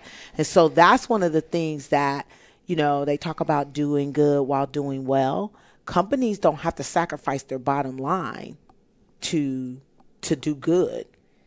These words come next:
We can, we can make it mutually beneficial because we have so many people in this untapped talent pool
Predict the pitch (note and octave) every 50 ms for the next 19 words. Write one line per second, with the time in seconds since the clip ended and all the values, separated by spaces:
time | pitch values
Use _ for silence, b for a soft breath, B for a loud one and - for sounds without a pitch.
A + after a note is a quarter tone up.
0 | _ _ _ _ _ _ D#3+ F#3+ - - F#3+ D#3 D#3 C3+ B2 E3 F3 - G3+ D3
1 | D3 G3+ - - D#3+ C#3+ D3+ D#3+ D3+ - - D#3+ C#3+ C#3+ C3 D3+ C#3+ C#3 - -
2 | A3 A#3 - F3 D3 D#3 - D#3 D3 F3+ G3+ F3 C#3 C#3 - - - - - D#3+
3 | E3 F#3+ G#3 G#3+ G#3 G3+ G3 F#3 F3+ E3+ - F#3+ F#3 - F3 E3 D3+ D3 D3 -
4 | - - D#3+ D#3 D#3 - - E3+ D#3+ - - _ - E3 D3+ D#3+ E3+ E3+ - -
5 | - A#3+ A#3+ B3+ C4 C4+ C4+